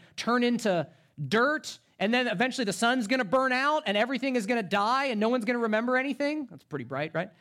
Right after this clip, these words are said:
What, like, what purpose is there in doing anything? Or how about this? This is, hits close to home.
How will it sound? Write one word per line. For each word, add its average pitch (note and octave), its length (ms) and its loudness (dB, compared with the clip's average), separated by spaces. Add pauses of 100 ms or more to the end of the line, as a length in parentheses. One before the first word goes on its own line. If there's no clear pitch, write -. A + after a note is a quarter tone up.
(720)
What, B3+ 180 0
like, A#3+ 180 2 (140)
what E4+ 280 2
purpose D#4+ 320 2
is C4 100 0
there C#4+ 120 4
in C#4 60 0
doing D4 240 2
anything? A#3 400 -2 (760)
Or C#4 200 4
how C4 80 2
about F4+ 180 2
this? D#4+ 160 0
This C#4+ 160 -4
is, F4 140 -10
hits A3 320 -2
close - 300 -4
to F#3 60 -4
home. F#3+ 300 -2